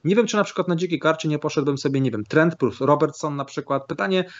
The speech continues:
chociaż prawdopodobnie bym wolał wybrać o-, graczy ofensywnych dwóch, e, Liverpoolu, więc to ta-, tutaj trzeba byłoby też sobie to na spokojnie przemyśleć, poukładać,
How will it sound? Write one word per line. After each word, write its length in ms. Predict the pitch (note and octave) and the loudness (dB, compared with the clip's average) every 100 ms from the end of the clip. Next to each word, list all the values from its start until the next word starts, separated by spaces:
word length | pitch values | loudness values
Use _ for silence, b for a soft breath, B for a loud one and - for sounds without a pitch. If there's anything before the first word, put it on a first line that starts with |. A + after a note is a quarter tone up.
| B - | B -6
chociaż 300 | G#3 G3+ - | 0 0 -2
prawdopodobnie 720 | - F3+ E3 F3 E3 D#3+ D#3 | -2 0 2 2 2 4 2
bym 140 | D3+ | 2
wolał 220 | D3+ D3 | 4 4
wybrać 380 | C#3 C#3+ C#3 - | 2 2 0 0
o-, 160 | D3 B2+ | -2 0
graczy 260 | C#3+ - | 0 0
ofensywnych 500 | C3+ C#3 C3+ A#2+ A#2 | -2 -4 -2 -2 -2
dwóch, 360 | A2 A#2 A2+ - | -4 -4 -2 0
e, 220 | A#2 A2+ | 2 4
Liverpoolu, 520 | A2+ B2 A#2 B2+ G#2+ | 4 2 2 0 0
więc 180 | A2 G#2+ | -4 -6
to 120 | C3+ | -2
ta-, 240 | C3 C3+ A#2+ | 2 2 0
tutaj 280 | B2+ C3+ | -2 -2
trzeba 200 | C3 C#3+ | 0 0
byłoby 240 | B2+ C3 B2+ | 0 0 -2
też 120 | C3 | -6
sobie 220 | - C3 | -4 -4
to 100 | A#2+ | -2
na 80 | B2+ | -4
spokojnie 380 | - C3 C3+ B2+ | -4 -4 -2 -4
przemyśleć, 380 | - C3+ B2+ C3 | -2 -2 -2 0
poukładać, 600 | C3 B2+ A#2+ B2 F3+ | 0 4 4 4 2